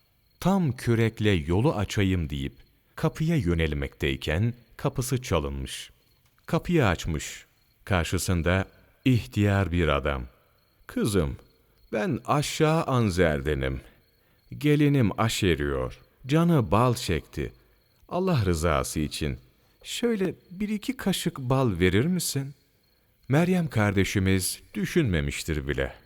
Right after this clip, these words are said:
"Allah rızası değil midir?" der. Dibinde zaten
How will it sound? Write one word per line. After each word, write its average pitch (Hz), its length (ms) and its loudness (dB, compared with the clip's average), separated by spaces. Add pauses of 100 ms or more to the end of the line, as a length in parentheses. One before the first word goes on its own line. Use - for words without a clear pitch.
(340)
"Allah 76 480 -2
rızası 76 680 -2
değil 80 260 0
midir?" 156 500 2
der. 69 280 -2 (380)
Dibinde 76 640 0
zaten 80 600 -4